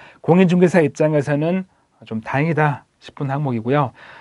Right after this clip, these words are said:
전월세 신고할 때 임대차 계약서를 제출한다면 확정일자는 자동으로 부여가 됩니다. 그리고 인터넷 홈페이지를 통해서 전자서명 방식도 추진을 하고 있고요.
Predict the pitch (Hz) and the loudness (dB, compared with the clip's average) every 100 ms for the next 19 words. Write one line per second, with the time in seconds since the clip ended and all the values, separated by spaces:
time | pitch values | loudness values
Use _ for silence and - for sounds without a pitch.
0 | - _ - 165 185 170 185 - 196 196 | -20 _ -4 2 2 4 2 0 0 4
1 | 190 151 - 160 165 160 170 160 160 160 | 4 2 4 6 6 4 -4 -2 0 0
2 | 170 156 139 135 135 147 147 139 135 - | 0 -2 -2 -4 -4 -4 -4 -4 -8 -6
3 | 143 165 180 143 147 127 - _ _ - | -4 0 2 4 2 2 -8 _ _ -6
4 | 151 - 175 135 123 120 139 175 - - | -4 -2 -2 -2 -4 -2 -2 -4 -10 -12
5 | - 120 127 113 127 175 - _ - - | -6 -2 -2 0 0 -2 -4 _ -14 -8
6 | 107 120 131 - _ - 110 107 113 - | -6 -4 -6 -8 _ -16 -10 -6 -6 -8
7 | - - - - - 151 165 139 131 175 | -20 -20 -20 -10 0 2 4 2 2 2
8 | 170 214 220 220 214 208 185 151 185 151 | 2 2 4 6 4 2 -2 0 0 0
9 | _ _ _ - 160 185 196 185 185 185 | _ _ _ -6 -2 2 2 2 0 0
10 | 156 135 - 160 180 220 - _ - 165 | -2 -4 -4 2 4 2 -4 _ -4 -2
11 | 165 160 156 165 - 123 147 139 | 0 0 0 0 0 4 4 4